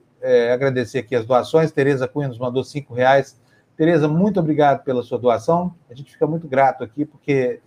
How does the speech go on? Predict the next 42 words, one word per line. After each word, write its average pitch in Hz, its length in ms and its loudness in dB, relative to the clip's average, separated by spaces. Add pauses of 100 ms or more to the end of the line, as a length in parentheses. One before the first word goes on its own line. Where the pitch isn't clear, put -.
(260)
é 135 60 -8
por 143 180 -4
isso 143 160 -2
que 151 60 0
a 131 40 2
gente 143 320 -4
consegue 131 400 -4
sobreviver 139 580 0
e 147 40 2
manter 139 300 -2
no 131 100 -6
ar 131 120 2
a 120 40 -6
T 131 100 -10
V 123 120 -4
Democracia. 123 640 0 (580)
A 143 120 4
Leila 165 280 8
também 151 320 2
fez 143 160 0
uma 127 140 -2
doação, 139 560 2
dizendo 147 320 -2
o 151 40 -12
seguinte: 127 300 -8
a 131 60 4
Leila 160 300 4
tem 175 120 -4
um 165 120 -2
caso 120 320 0
aí 127 80 -2
que 175 100 -4
atesta 165 800 0
o 120 80 -20
perigo 139 400 0
do 127 120 -6
uso 131 300 -4
dessa 135 340 2
medicação 127 520 -2
alternativa, 123 680 2 (520)
do 139 160 2
engodo, 147 640 4